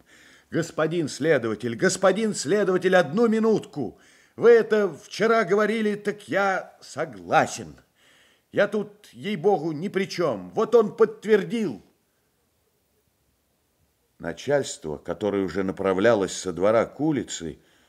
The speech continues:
опять недовольно по одному стало останавливаться. Остановился и Портнов.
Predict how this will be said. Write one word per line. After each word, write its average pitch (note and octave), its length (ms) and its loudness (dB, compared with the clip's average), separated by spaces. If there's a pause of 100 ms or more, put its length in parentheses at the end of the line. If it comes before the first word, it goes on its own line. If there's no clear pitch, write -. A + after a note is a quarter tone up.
(220)
опять C3+ 420 -2
недовольно A#2+ 720 2
по A2 200 2
одному G2+ 440 -2
стало A#2+ 440 -4
останавливаться. D2 960 -10 (1000)
Остановился G#2 680 -6
и D3+ 40 0
Портнов. F#2+ 580 -2